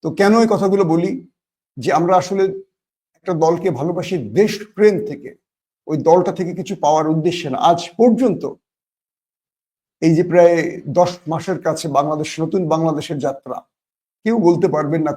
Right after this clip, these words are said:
কোনো একটি জায়গায় চাকরি, তদবির, কোথাও নিজেকে, কোনো টেলিভিশনে নিজেকে চাকরি দেওয়ার জন্য কোথাও যায়নি, ঠিক নিজের মতো নিজে আছে। তো আমার বিশেষ কোনো উদ্দেশ্য, বিশেষ কোনো প্রাপ্তির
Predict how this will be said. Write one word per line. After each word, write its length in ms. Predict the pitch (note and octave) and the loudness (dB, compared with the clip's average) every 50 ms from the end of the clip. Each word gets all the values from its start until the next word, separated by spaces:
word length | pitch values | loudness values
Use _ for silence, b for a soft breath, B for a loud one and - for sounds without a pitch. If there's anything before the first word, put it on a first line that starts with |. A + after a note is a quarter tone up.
| - | -6
কোনো 140 | G3 A3+ A#3+ A#3+ A3 | -6 -4 -4 -2 -4
একটি 140 | A3+ A3 G3 C#3+ D#3 | -4 -4 -2 0 0
জায়গায় 280 | D3+ D#3 D3+ D#3 D3+ - - | 0 2 0 -2 -2 -2 -2
চাকরি, 440 | C#3+ C#3 C#3+ - - D3+ D#3 D3+ D3 D3 C#3+ C#3 C#3+ - - _ _ _ _ _ _ _ _ _ _ - | -4 -4 -4 -6 -6 -2 0 0 0 2 0 0 -2 -4 -10 _ _ _ _ _ _ _ _ _ _ -4
তদবির, 640 | D#3+ D#3+ D#3 C#3+ C#3 C#3+ D#3 D3+ D3+ D3+ D3 C#3 C#3+ - - - _ _ _ _ D3+ | -2 -2 0 0 2 4 4 4 6 4 2 2 0 -2 -8 -14 _ _ _ _ -8
কোথাও 240 | D3 - E3 E3 E3 E3 | -2 2 2 4 4 4
নিজেকে, 300 | D#3+ C#3+ D3+ D#3 E3 D#3+ D#3 D3+ C#3 C#3+ - _ | 4 4 2 2 2 2 0 0 -2 -6 -8 _
কোনো 120 | - E3 E3+ D#3+ E3 | -4 -2 -2 0 2
টেলিভিশনে 480 | E3+ E3+ E3+ E3+ E3 E3 E3 D#3+ D#3 D#3 D#3 | 4 6 6 6 4 4 2 0 0 0 0
নিজেকে 220 | D3 D#3 D#3+ D#3 D#3+ - | 2 0 0 -2 -2 -4
চাকরি 240 | B2+ - - - E3+ C#3+ C#3+ | -6 -6 -6 -6 -4 -2 0
দেওয়ার 180 | D#3 D#3 D#3 D3+ | 0 0 0 0
জন্য 120 | E3+ F3 F3 - B3+ | -2 -4 -4 -4 -6
কোথাও 260 | - - A3 G3+ D#3 C3+ C#3+ | -2 0 0 0 0 0 -2
যায়নি, 260 | C3 C3 B2+ A#2+ - - _ _ _ _ _ _ _ | -4 -6 -8 -10 -14 -20 _ _ _ _ _ _ _
ঠিক 120 | - D4 C#4 - F3 F3+ | -8 -6 -4 -2 0 2
নিজের 240 | F#3 F#3+ A3+ G#3 G#3+ G#3 | 2 4 4 2 2 2
মতো 140 | G3+ G#3 G3 F#3 | 0 0 0 0
নিজে 160 | F#3 D3+ D#3+ D#3 - - | 2 2 2 0 0 -2
আছে। 200 | - - - - - _ _ _ _ _ _ _ _ _ _ _ _ _ _ _ _ - | -8 -10 -14 -16 -18 _ _ _ _ _ _ _ _ _ _ _ _ _ _ _ _ -4
তো 40 | F3+ - E3 | -2 0 2
আমার 180 | F3+ F#3+ G3 F#3 E3+ C#3+ E3+ | 4 4 4 4 2 0 -2
বিশেষ 220 | E3+ F3 G#3+ - - - | -2 -4 -4 -4 -4 -2
কোনো 160 | F#3 F3+ F3 D#3+ - - - - - - _ - E3 E3 | 0 0 0 0 -2 -4 -8 -12 -18 -20 _ -4 -2 -2
উদ্দেশ্য, 360 | D3 C3 C#3+ F3+ F3 - - F#3 F3+ E3 D#3 D3+ | 0 0 0 0 -2 -2 -2 0 0 2 2 0
বিশেষ 220 | - - F3+ - - - | -2 -4 -6 -8 -6 -4
কোনো 120 | D#3+ E3 D#3+ E3 | -4 -4 -4 0
প্রাপ্তির 380 | F3+ F3 E3 E3+ - - F#3 | 2 2 2 2 0 -4 -4